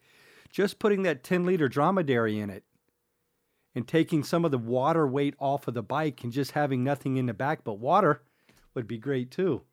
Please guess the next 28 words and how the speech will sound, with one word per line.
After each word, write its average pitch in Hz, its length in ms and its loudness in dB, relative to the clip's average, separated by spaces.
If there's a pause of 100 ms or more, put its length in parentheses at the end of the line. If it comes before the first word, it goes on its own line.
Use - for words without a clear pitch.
(880)
<coughs> 175 40 -10 (1500)
I 139 560 2 (1040)
got 139 160 -2
an 131 100 -6
itch 156 240 -2
in 117 60 0
my 120 140 0
throat 147 320 2
and 147 100 -6
I 127 60 0
can't 147 260 -2
get 165 140 2
rid 170 180 4
of 135 140 6
it 131 100 -2
right 120 200 2
now. 110 260 -4 (920)
So, 101 400 -6 (580)
but 156 280 4 (340)
shoes, 208 640 4 (260)
huge. 139 580 2 (380)
Love 127 200 2
'em. 95 160 -6 (460)
And 123 180 -2
then 131 400 2 (240)
my 120 80 0
next 135 460 -2 (400)
experiment 123 680 2